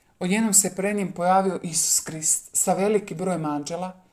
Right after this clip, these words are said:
a demoni su se razbježali i pobjegli u strahu. A Isus je rekao Munafu sljedeće: "Slušaj, sine moj,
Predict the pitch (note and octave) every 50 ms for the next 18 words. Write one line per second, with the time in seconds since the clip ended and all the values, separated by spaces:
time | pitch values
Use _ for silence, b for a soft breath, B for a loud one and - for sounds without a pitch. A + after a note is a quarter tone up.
0 | b b b b b b b b b b E3+ D#3 F3 F3 F3+ G3 G#3+ A3 A3 -
1 | - - D#3+ - - F3 D#3+ D3+ D#3 D#3 C#3+ C3+ C#3+ D3+ C#3+ C#3+ D3 E3+ E3 E3+
2 | F3 F3+ - _ _ _ _ _ - D#3 D#3+ - F#3 F#3 F3+ F3 D3 D#3 D3+ D3
3 | - - - - D3+ D3 D3 C#3+ - - - - _ _ _ _ _ b b b
4 | b b b b b b b b b b b b - E3+ F#3+ G#3+ G3 - F#3 -
5 | - E3+ E3+ F#3 G3 F#3+ - F3 D#3 D#3+ E3+ F#3 F#3 F3 D#3 D#3+ - D#3+ C#3 -
6 | - D#3 D3 C#3 C#3 C#3+ C#3 - - F3 E3+ - _ _ _ _ _ _ _ _
7 | _ _ _ _ _ _ _ _ _ _ _ _ _ _ _ _ _ _ _ _
8 | _ _ _ - _ _ _ _ - G#3 - - G3 G#3+ A3+ A3 - F#3 E3 D#3+
9 | - - - F#3+ F3+ F3+ F3 E3 D#3+ D#3+ D3+ C#3+ D3 D3+